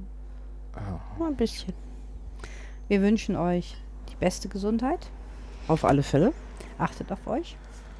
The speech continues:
Speaker 1: Ja.
Speaker 3: Habt euch lieb.
Speaker 1: Trinkt nicht so viel Kaffee und,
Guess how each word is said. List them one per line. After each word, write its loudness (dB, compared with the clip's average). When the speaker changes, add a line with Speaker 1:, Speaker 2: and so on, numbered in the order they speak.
Speaker 1:
Ja. 6
Speaker 3:
Habt 2
euch -4
lieb. 0
Speaker 1:
Trinkt 0
nicht -2
so 0
viel 0
Kaffee 2
und, -2